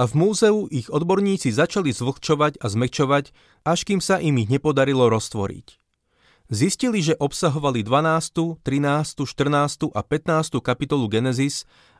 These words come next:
ale nie ako biblický text, ale jeho výklad. Časť, ktorá sa týka dvanástej kapitoly, rozpráva o Sarajinej kráse a opisuje, aké mala črty a aká bola nádherná.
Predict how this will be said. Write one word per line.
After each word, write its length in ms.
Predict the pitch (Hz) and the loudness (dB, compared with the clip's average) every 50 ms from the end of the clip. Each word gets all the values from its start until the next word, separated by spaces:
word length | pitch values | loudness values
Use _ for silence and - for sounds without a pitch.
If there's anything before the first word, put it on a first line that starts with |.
| _ - | _ -2
ale 320 | 117 117 120 120 117 113 | 0 2 4 4 4 4
nie 240 | 113 123 143 170 170 - | 4 2 2 2 0 -2
ako 240 | - 131 117 - 117 | -4 -4 -2 -2 -2
biblický 560 | 104 131 135 143 156 160 - - - 107 101 | 0 0 0 0 -2 -2 -4 -4 -6 -6 -4
text, 400 | - - 131 135 - - - - _ _ _ _ _ | -2 -2 -2 -2 -4 -10 -14 -16 _ _ _ _ _
ale 240 | - 110 113 117 113 | -2 0 0 2 2
jeho 240 | 107 117 113 101 131 110 | 2 0 0 0 0 0
výklad. 560 | 104 113 110 113 - - - 90 90 - _ _ _ _ _ _ _ _ _ _ _ _ _ _ - | 0 0 -2 -2 -4 -6 -10 -10 -10 -12 _ _ _ _ _ _ _ _ _ _ _ _ _ _ -4
Časť, 320 | - 180 208 226 - - - | 0 0 0 0 -2 -6 -8
ktorá 320 | - - 170 180 170 175 | -2 0 2 2 2 2
sa 160 | 165 - 156 | 2 0 -2
týka 320 | - - 165 175 - - 143 | 0 0 -2 -2 -2 -2 -2
dvanástej 560 | 117 123 156 185 196 202 190 - - 135 117 | 0 2 2 2 2 0 -2 -2 -2 -4 -2
kapitoly, 640 | - 139 139 - 156 - 156 151 156 170 165 151 _ _ _ _ _ | -2 -2 -2 -2 -2 0 0 2 0 0 -4 -6 _ _ _ _ _
rozpráva 640 | - 113 139 151 - - - 170 160 160 160 170 160 - - | -2 0 0 0 0 0 0 2 2 4 4 2 2 2 -2
o 20 | |
Sarajinej 600 | - - - 147 147 151 156 165 175 175 156 139 120 | -4 -2 0 0 2 2 0 0 0 0 0 -2 -2
kráse 640 | - 131 123 113 117 120 - - 143 143 151 156 - _ _ _ - | -2 -2 0 0 0 0 0 0 -2 -2 -2 -4 -10 _ _ _ -4
a 160 | - - - | -2 -2 0
opisuje, 480 | 131 135 - 190 160 - - 160 156 151 | -2 -2 -2 -2 -2 0 0 0 0 0
aké 320 | - - 175 - - 202 | 0 -2 -2 -2 0 -2
mala 240 | 190 175 165 160 135 | 0 2 2 2 2
črty 480 | 113 - - 147 143 - - 156 156 156 - _ _ _ _ - | 0 0 -2 -2 -2 -2 -4 -4 -4 -4 -8 _ _ _ _ -2
a 80 | 110 - | -2 -2
aká 400 | - - 147 156 - 156 147 143 | 0 -2 -2 0 0 2 0 2
bola 320 | 127 131 131 131 123 120 | 2 2 2 2 2 2
nádherná. 800 | 120 110 113 113 107 107 117 120 120 98 92 - - - 131 - | 2 2 2 0 0 0 -2 -2 -2 -4 -6 -8 -10 -14 -16 -20